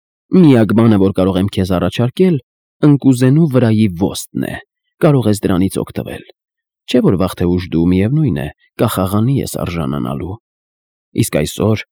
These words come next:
քո անվանակոչության օրը դրա ամենահարմար ժամանակն է։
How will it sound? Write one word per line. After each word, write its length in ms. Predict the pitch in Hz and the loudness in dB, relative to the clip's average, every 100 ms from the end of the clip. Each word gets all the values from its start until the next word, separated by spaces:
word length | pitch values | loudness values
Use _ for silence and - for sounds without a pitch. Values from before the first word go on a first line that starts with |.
| _ | _
քո 160 | _ 107 | _ -2
անվանակոչության 840 | 87 80 73 82 - - - 76 | -2 -2 -4 -6 -8 -8 -6 -2
օրը 260 | 160 156 62 - _ _ | -2 -2 -4 -10 _ _
դրա 260 | 156 165 156 | 0 2 2
ամենահարմար 800 | 156 147 127 113 95 87 78 87 | 0 0 2 0 0 -2 -2 -4
ժամանակն 580 | 76 78 69 - - | -6 -6 -8 -12 -16
է։ 100 | - | -16